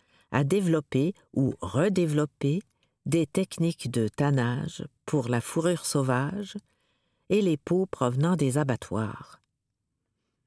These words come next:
On fait de la recherche appliquée pour les entreprises, les communautés, pour trouver des solutions techniques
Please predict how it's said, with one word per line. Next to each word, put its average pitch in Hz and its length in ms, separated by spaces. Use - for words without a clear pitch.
On 170 100
fait 240 320
de 139 120
la 127 140
recherche 113 460
appliquée 180 500
pour 151 180
les 147 200
entreprises, 135 800
les 139 140
communautés, 156 920
pour 170 140
trouver 165 440
des 135 120
solutions 143 520
techniques 156 580